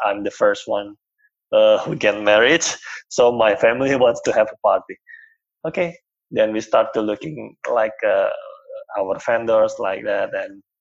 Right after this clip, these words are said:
uh, we found, uh, we have a similarity in,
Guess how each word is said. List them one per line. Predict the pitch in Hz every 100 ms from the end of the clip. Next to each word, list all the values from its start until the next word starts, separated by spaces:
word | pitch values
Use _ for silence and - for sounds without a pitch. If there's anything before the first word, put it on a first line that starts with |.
| 98
uh, | 92 92 92 92 - _ _ _ _ _
we | 113 110
found, | - 110 107 110 107 _ _ _ _ _ _ _ _ -
uh, | 104 98 98 104
we | 123
have | 127 -
a | 127 139 139
similarity | - 131 139 139 147 143 156 156 -
in, | 123 113 110 113